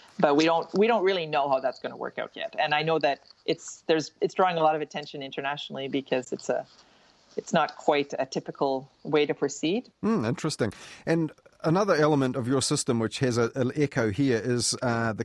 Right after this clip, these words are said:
Speaker 2: Canada Media Fund, I think formerly known as, um, the, the Cable Fund.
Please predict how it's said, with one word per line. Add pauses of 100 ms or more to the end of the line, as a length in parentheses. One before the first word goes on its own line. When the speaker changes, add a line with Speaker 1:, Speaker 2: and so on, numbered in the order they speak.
(140)
Speaker 2:
Canada (120)
Media
Fund, (320)
I
think
formerly
known
as,
um,
the, (200)
the
Cable
Fund.